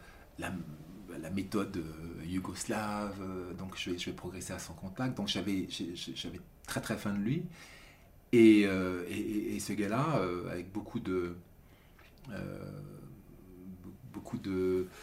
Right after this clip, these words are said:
de bienveillance, <laughs> euh, ben, m'a, m'a, m'a donné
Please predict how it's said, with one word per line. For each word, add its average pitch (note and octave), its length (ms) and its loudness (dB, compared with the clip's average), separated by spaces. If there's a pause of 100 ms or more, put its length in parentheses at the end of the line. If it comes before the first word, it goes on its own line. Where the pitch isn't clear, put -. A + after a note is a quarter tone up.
(340)
de G2+ 80 0
bienveillance, A#2 1120 8 (500)
<laughs> - 640 -2
euh, F#2+ 720 4
ben, F2 260 -2 (340)
m'a, F#2+ 260 -2
m'a, E2+ 440 -2 (540)
m'a F2+ 120 -2
donné G2 340 2